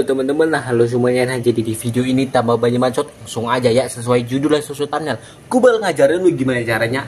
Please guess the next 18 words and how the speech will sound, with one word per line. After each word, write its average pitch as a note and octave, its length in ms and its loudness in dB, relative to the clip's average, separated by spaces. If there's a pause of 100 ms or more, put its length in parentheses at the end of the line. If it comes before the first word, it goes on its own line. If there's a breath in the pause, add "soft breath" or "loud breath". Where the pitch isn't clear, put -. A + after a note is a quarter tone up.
(420)
tutorial G3+ 640 2
ngabisin B2+ 480 -2
beras A2 240 0
orang A2 240 -4
tua. A#2 160 4
Nah, G#2+ 160 -2
jadi A#2+ 160 -2
kalian C3 240 0
diem-diem B2 320 0
aja, C3+ 240 0
jangan C#3 240 -2
pernah C#3+ 560 -4
kasih A#2 160 -6
tau B2 160 0
siapa-siapa A#2+ 320 0
kalau A2+ 160 0
gue B2 160 0
pernah A#2+ 240 -4